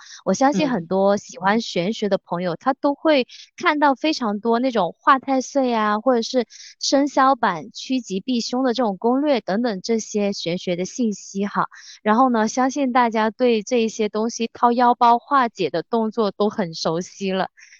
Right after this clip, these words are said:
Speaker 1: 但实际上，对为什么需要化太岁，然后太岁究竟是什么，以及什么人会犯太岁，犯太岁的时候会遇到什么事情啊，等等这些问题，其实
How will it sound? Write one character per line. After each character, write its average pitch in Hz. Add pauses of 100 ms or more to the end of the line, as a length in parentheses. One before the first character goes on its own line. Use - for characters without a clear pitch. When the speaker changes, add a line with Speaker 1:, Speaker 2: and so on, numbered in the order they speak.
(200)
Speaker 1:
但 359
实 240
际 285
上， 240
对 302
为 392
什 -
么 175 (240)
需 -
要 320
化 320
太 277
岁， 254 (260)
然 208
后 262
太 311
岁 277
究 294
竟 320
是 -
什 -
么， -
以 202
及 233
什 -
么 226
人 214
会 277
犯 285
太 269
岁， 254 (320)
犯 302
太 294
岁 294
的 247
时 214
候 233
会 269
遇 262
到 247
什 220
么 185
事 302
情 226
啊， 226
等 196
等 254
这 226
些 220
问 220
题， 220
其 262
实 277